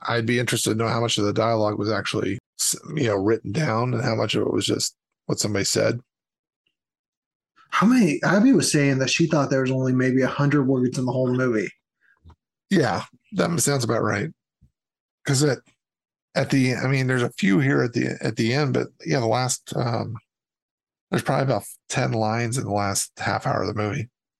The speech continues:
Speaker 2: Yeah. At the beginning, neither one of them talks particularly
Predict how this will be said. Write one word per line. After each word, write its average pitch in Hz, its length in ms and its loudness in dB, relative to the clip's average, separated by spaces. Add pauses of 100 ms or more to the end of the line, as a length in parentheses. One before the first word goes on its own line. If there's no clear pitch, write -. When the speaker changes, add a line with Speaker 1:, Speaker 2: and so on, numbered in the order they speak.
(640)
Speaker 2:
Yeah. - 360 0 (1000)
At 175 160 4
the 165 40 2
beginning, 170 440 6
neither 156 240 4
one 139 240 4
of 123 40 2
them 131 220 2
talks - 380 -6
particularly 131 840 -2